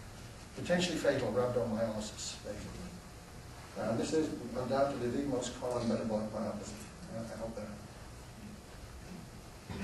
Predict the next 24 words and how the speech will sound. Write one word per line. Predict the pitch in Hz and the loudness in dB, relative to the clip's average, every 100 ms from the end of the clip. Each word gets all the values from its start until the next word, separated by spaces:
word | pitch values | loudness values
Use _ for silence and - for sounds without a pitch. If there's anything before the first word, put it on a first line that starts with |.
| 196 - - - 175 - - - - - - - - - - - - - - - - - - - - - | -2 -4 -8 -6 -6 -6 -10 -10 -10 -10 -10 -10 -10 -10 -8 -10 -10 -12 -12 -14 -12 -12 -12 -14 -12 -4
Uh, | - - | 0 2
trifunctional | - 147 151 - 180 170 151 147 | 2 2 4 6 4 4 0 -2
protein | 147 143 - 143 | 4 4 4 2
deficiency, | 139 - 151 - 143 - 160 | 2 -2 -2 -2 0 0 -2
this | - 113 | -2 -4
is | 113 | 2
that | 113 110 - | 2 2 -2
sort | - 120 | 0 2
of | 113 - - - - | 2 0 -10 -12 -2
multi-enzyme | 113 127 95 - 120 117 110 117 - | 2 4 2 -2 2 2 2 0 0
complex. | 143 143 147 147 - - - | 2 4 4 2 -2 -6 -10
It's | - | -6
a | 113 | 0
little | 131 165 | 4 4
different. | 147 143 147 - - - - - - - | 4 2 0 -2 -6 -10 -12 -12 -12 -4
Uh, | 110 107 107 113 - | 0 4 6 4 4
this | 156 | 2
is | - 139 | 4 6
actually | 131 135 120 117 117 - - - - - - - - - - 120 | 4 4 0 0 -2 -6 -10 -12 -12 -12 -12 -12 -12 -12 -6 -2
a | |
heterooctamer, | 113 147 143 135 143 117 - 110 | -2 0 2 4 4 4 2 -2
so | 104 113 | 2 2
there's | 107 - - - - - 156 | 0 -4 -8 -12 -12 -2 2
eight | 156 | 2